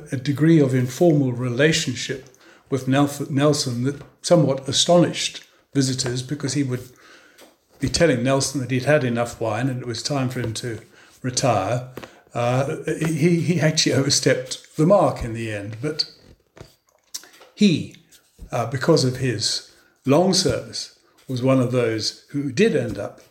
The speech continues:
at Greenwich and who would be spinning his yarns, his years, uh, of service under the great man, to anybody interested to come down, uh, to Greenwich and ask those kind of questions.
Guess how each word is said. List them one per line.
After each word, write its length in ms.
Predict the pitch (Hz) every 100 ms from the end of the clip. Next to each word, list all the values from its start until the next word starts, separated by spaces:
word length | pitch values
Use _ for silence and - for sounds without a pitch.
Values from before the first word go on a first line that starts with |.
| _ 143
at 140 | 147
Greenwich 380 | 127 120 131 135
and 120 | 127
who 100 | 156
would 140 | 156 131
be 300 | 143 139 -
spinning 440 | - - 143 165 147
his 260 | 156 135
yarns, 500 | 135 127 120 143 139
his 260 | - 151 131
years, 580 | 123 135 135 127 - - - - -
uh, 160 | 131 135
of 160 | 131
service 400 | - 143 135 135
under 200 | 135 135
the 120 | 127
great 320 | 127 127 127 123
man, 360 | 123 101 101 - - -
to 120 | 151
anybody 460 | 143 151 143 135 135
interested 520 | 139 143 127 - 123
to 120 | -
come 260 | - 143 127
down, 400 | 131 127 120 110 _ - - - 123
uh, 60 |
to 160 | 113 135
Greenwich 400 | 131 131 123 -
and 100 | 127
ask 400 | 120 123 - - - _ -
those 220 | 131 131
kind 280 | - 143 135
of 80 | 127
questions. 580 | 180 180 - 135 -